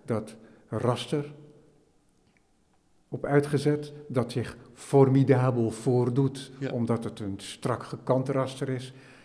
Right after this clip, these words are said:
Speaker 1: Als je goed kijkt, dan zit daar iets meer speelruimte in. En wat ook zo is, is dat je tussen de verschillende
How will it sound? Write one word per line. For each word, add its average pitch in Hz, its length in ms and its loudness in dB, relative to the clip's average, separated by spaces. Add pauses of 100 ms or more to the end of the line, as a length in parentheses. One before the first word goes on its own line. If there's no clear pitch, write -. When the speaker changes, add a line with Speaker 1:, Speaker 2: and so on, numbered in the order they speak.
(140)
Speaker 1:
Als - 180 -4
je 131 60 -2
goed 139 300 0
kijkt, 131 320 2
dan 123 100 -2
zit 139 200 -2
daar 120 200 -2
iets - 180 -8
meer 120 180 0
speelruimte 131 760 2
in. 120 240 -2 (320)
En 123 140 2
wat 120 160 2
ook 139 180 6
zo 131 100 -6
is, 120 300 -2 (260)
is 123 140 -4
dat 131 200 2
je 120 140 0 (480)
tussen 143 340 4
de 127 80 2
verschillende 120 760 -2